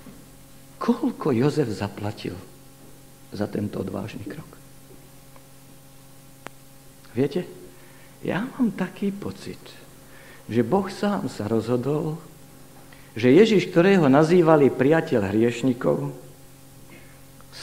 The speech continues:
prvej ruky poznal, čo to znamená vyrastať v rodine, v ktorej ste považovaní za veriaceho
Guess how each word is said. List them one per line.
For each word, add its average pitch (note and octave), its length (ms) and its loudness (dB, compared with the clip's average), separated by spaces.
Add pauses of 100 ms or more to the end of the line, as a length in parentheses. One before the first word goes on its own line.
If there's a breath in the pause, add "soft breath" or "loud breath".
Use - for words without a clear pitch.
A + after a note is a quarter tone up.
(120)
prvej A3+ 520 2
ruky D#3 320 0
poznal, G2+ 560 -6 (1200)
čo F#3+ 160 -4
to A2 160 -4
znamená A#2 640 0
vyrastať G#2+ 560 -4
v E2 80 -14
rodine, G2+ 400 -6 (1400)
v - 160 -20
ktorej C3 320 0
ste G#2 160 -6
považovaní A#2 800 -4
za G2+ 240 -8 (880)
veriaceho G#2+ 800 -4